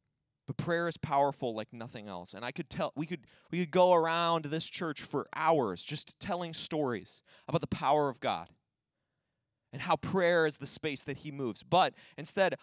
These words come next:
I just wanna remind you of a couple things. In the book of Hebrews, it talks about your relationship with God. And what does it say? It says that you can just go with boldness before the throne of God,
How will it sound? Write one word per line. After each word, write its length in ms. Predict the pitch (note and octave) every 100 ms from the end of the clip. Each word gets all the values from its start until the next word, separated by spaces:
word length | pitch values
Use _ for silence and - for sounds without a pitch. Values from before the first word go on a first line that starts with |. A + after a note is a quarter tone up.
| -
I 120 | -
just 120 | D3
wanna 160 | F3+ E3+
remind 300 | D#3+ D#3 E3
you 80 | D#3+
of 60 |
a 60 | C3
couple 240 | E3 C3+
things. 320 | C#3 B2 G2+ G#2+
In 100 | D3
the 80 |
book 220 | D3 F3 F3+
of 80 |
Hebrews, 440 | - F#3 E3+ D#3 C3+
it 120 | B2+
talks 360 | - D3 - - - D#3
about 180 | D3
your 220 | A#2 D3+ F3
relationship 520 | E3 E3+ F3 E3 D#3+
with 140 | D#3
God. 260 | C#3 A#2 G#2+
And 120 | G#2
what 100 | C3
does 120 | D3
it 100 | D#3
say? 260 | - D3 C#3+
It 100 | G2
says 180 | F3 D3
that 100 | C#3
you 340 | C#3 F3 G3+
can 160 | - F#3
just 220 | F3+ -
go 140 | D3+
with 200 | E3+ B2
boldness 460 | A#2 A#2 C#3 E3 -
before 320 | B2 - B2
the 100 | A#2
throne 280 | A2+ A2+ A2+
of 100 | -
God, 320 | F2+ D#2